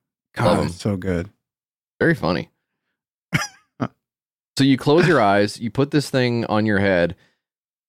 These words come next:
Speaker 2: It flashes some L E Ds into your closed eyes in some kind of sequence while you listen to, I mean, whatever. It c-, I don't know if it's, like, a podcast or if it's just, like, nature sounds, like a shitty alarm clock, or if it's supposedly one of those, like,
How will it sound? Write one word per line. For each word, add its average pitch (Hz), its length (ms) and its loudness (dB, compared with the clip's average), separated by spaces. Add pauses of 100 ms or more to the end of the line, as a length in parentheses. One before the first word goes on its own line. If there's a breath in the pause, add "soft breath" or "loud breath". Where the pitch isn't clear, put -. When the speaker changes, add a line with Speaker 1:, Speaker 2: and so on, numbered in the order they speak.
(180)
Speaker 2:
It 135 120 2
flashes 156 680 0 (300 loud breath)
some 135 180 0
L 123 180 2
E 123 60 2
Ds 113 460 0 (120)
into 113 220 -2
your 104 160 2
closed 113 380 0
eyes 90 460 4
in 90 120 -2
some 107 180 -2
kind 107 160 -2
of 82 80 -2
sequence - 640 -4 (420)
while 101 120 0
you 113 220 2
listen 101 320 0
to, 90 400 2 (1500)
I 147 60 0
mean, 156 140 4
whatever. 160 340 2
It 123 100 -2
c-, 147 60 -2
I 135 80 4
don't 143 100 0
know 135 80 2
if 127 100 -2
it's, 117 120 -8
like, 104 100 -2
a 95 60 0
podcast 160 680 2
or 104 140 0
if 113 80 0
it's 113 100 0
just, 113 140 -6
like, 101 140 0
nature 131 340 0
sounds, 127 540 0
like 92 120 0
a 87 40 0
shitty 101 340 0
alarm 92 300 0
clock, 113 460 0
or 95 200 2
if 90 140 -4
it's - 140 -4
supposedly 107 520 0
one 98 160 2
of 92 60 0
those, 90 260 0
like, 87 180 -2